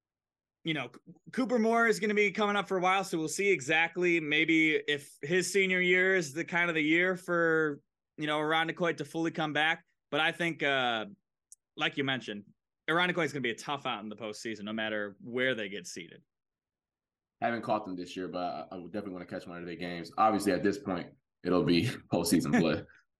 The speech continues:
Speaker 1: And then I'm gonna have my eyes on a team that I had my eyes on yesterday in a victory over Penn Yan. The Mercy Monarchs took down the Penn Yan Mustangs, the mighty, mighty Mustangs from Class D.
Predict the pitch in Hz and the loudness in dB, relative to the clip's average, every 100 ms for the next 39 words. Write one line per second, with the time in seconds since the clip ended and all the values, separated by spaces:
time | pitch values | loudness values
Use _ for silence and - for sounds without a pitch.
0 | _ 190 208 214 202 202 190 180 170 170 | _ 2 4 4 4 2 2 2 2 2
1 | 175 165 175 160 147 170 170 156 143 - | 2 2 0 0 0 0 2 2 2 -2
2 | _ - 160 156 147 135 131 139 123 123 | _ -2 2 2 2 0 0 -2 -2 -4
3 | 123 170 214 - 180 156 147 131 156 143 | 0 2 2 2 2 2 2 0 -2 0
4 | 139 131 165 180 143 - 160 143 135 131 | -2 2 2 2 0 -2 -4 -2 -2 0
5 | 151 269 294 269 233 220 156 92 - - | 2 2 2 2 2 2 0 -6 -12 -14
6 | - 202 - 185 165 160 160 _ _ _ | -8 -6 0 2 4 2 -2 _ _ _
7 | - 165 160 151 143 151 147 160 151 135 | -6 -2 0 0 0 -2 -2 -6 -6 -4
8 | 139 143 135 135 139 135 143 139 139 131 | -2 0 0 -2 -2 -4 -4 -4 -6 -8
9 | 120 131 135 131 135 131 127 147 147 139 | -8 -2 0 0 -4 -8 -2 2 2 0